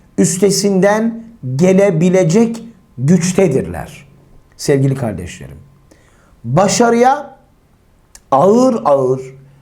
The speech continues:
ama emin adımlarla ilerlerler.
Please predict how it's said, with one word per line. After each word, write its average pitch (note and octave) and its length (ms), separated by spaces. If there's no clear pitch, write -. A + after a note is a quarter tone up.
ama F#3+ 220
emin G3 600
adımlarla C3+ 680
ilerlerler. C2+ 880